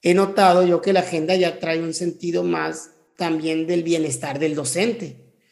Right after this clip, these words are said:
Trae un poco más de análisis sobre las emociones, sobre lo que los docentes están viviendo, las reflexiones sobre el, el, de, la empatía con los niños y demás,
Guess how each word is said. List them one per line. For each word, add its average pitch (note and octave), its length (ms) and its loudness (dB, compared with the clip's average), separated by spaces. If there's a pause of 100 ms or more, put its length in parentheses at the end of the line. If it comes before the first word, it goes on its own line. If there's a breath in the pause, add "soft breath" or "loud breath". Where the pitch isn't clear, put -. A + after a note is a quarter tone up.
(140)
Trae E3+ 220 2
un F3 200 2
poco F#3 240 0
más F3 260 2
de F3+ 80 4
análisis F3 500 2
sobre D#3 280 0
las D#3 240 -2
emociones, F#3 540 0
sobre E3+ 240 -2
lo E3 240 -2
que A3+ 100 0
los G3 140 2
docentes E3+ 440 -4
están E3 280 -4
viviendo, E3+ 560 0 (480 loud breath)
las F3+ 180 6
reflexiones F3 640 2
sobre F3+ 200 2
el, E3 100 2
el, D#3 440 -2
de, D#3+ 380 0
la E3+ 120 4
empatía F3+ 840 2
con F#3 200 4
los F#3 160 4
niños F#3 520 2
y F3 60 0
demás, F3+ 540 0